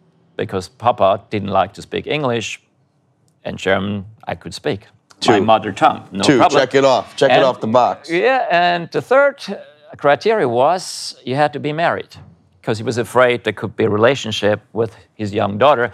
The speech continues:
Speaker 2: And he doesn't want
Speaker 1: And I
Speaker 2: that.
Speaker 1: could do one better. Not only was I married, I even had a kid. So that's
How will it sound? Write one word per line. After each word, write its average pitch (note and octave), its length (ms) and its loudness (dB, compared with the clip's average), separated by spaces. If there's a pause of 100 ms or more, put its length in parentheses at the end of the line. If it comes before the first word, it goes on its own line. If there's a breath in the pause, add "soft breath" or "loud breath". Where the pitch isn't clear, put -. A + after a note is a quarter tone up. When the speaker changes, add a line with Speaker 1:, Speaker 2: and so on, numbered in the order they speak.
(120)
Speaker 2:
And G2+ 120 -4
he A#2 80 4
doesn't G#2+ 200 2
want C3+ 200 4
Speaker 1:
And C3+ 100 4
I C#3+ 80 6
Speaker 2:
that. - 80 -4
Speaker 1:
could C#3+ 140 0
do C3+ 120 4
one B2+ 180 2
better. C#3 280 2
Not C3 180 2
only B2 180 2
was A2 140 0
I A2+ 100 2
married, G#2 280 0
I G2+ 60 -2
even G2 140 -6
had F#2 160 -6
a F2+ 60 -12
kid. E2+ 300 -10
So F2+ 180 -4
that's F2+ 440 -6